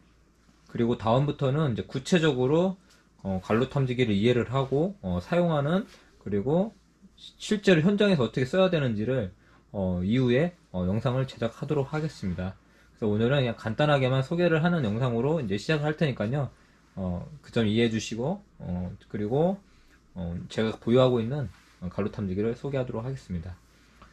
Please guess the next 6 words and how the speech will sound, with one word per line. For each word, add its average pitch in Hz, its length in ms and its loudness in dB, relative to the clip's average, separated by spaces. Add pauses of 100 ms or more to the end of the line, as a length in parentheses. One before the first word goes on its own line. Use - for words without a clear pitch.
(580)
일단은 135 340 0
이제 127 300 4
갈로 139 240 2
탐지기가 165 1040 2
왜 127 200 2
필요하냐면, 135 1160 2